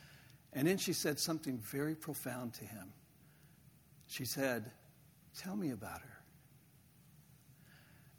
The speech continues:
And this man just poured his heart out, poured his heart out about his wife. He lost the love of his life, and he just poured her heart out to her. And Margot just sat and listened.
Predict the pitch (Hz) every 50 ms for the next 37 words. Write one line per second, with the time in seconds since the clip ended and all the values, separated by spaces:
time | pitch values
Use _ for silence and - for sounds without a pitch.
0 | - - 127 127 135 165 175 - - 175 156 151 135 117 131 117 - - - -
1 | 151 139 143 143 139 135 - - - 131 135 143 127 113 101 90 - - - -
2 | - - - - - - - - - - - 160 165 170 185 160 - - 160 156
3 | 160 156 143 131 120 120 120 120 120 - - - - - - - - - - -
4 | - - - - 147 131 113 123 113 127 131 123 117 - - - - 123 113 123
5 | 131 135 143 143 - - - - 233 143 117 110 - 131 127 127 131 135 147 151
6 | 151 139 143 127 - 139 131 135 143 143 - - - - - - - - - 139
7 | 143 165 190 170 196 196 - - - - 196 185 180 185 170 160 147 175 180 185
8 | 180 170 143 139 - - - - - 151 139 123 123 - - - - - - -
9 | - 131 147 170 185 202 185 202 185 - 208 165 - - - 180 170 - - -
10 | - 139 127 131 120 127 139 165 175 - - 160 117 107 120 117 -